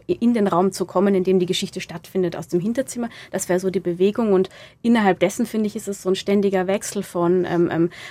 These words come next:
man heizt sich gegenseitig an, das zu machen, man nimmt vielleicht wieder zurück, dann geht jemand doch in die Rolle des Täters, sag ich jetzt, ähm, ähm, und dann zieht's wieder dorthin. Also es ist eigentlich wie so, ähm, ich, ähm, ähm, wie so ein ständiges, ähm,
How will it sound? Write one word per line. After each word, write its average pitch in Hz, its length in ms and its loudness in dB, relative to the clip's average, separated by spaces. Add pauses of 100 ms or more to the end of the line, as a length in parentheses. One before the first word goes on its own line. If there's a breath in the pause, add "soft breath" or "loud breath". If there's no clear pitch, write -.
(100)
man 185 180 2
heizt 190 260 0
sich - 180 -8
gegenseitig 185 640 2
an, 190 120 2
das 180 140 0
zu - 120 -4
machen, 202 260 0
man 202 140 4
nimmt 202 180 4
vielleicht 185 340 -6
wieder 180 200 -2
zurück, 233 440 -4
dann 196 180 4
geht 185 180 0
jemand 190 360 2
doch 190 140 -6
in 196 100 2
die 185 120 2
Rolle 175 320 0
des 165 220 -4 (260 loud breath)
Täters, 254 480 0
sag 226 180 -4
ich 233 160 -10
jetzt, 233 420 -6
ähm, 196 240 2
ähm, 185 220 2 (240 loud breath)
und 196 140 0
dann 185 140 2
zieht's - 280 -8
wieder 170 220 2
dorthin. 208 420 0
Also 190 160 0
es 196 80 -4
ist - 80 -10
eigentlich 196 320 0
wie 214 140 -6
so, 202 380 0 (220 loud breath)
ähm, 185 160 2
ich, - 180 -2
ähm, 180 520 0
ähm, 175 480 2 (640 soft breath)
wie 226 120 0
so 220 100 0
ein 208 100 4
ständiges, 208 800 0
ähm, 190 460 2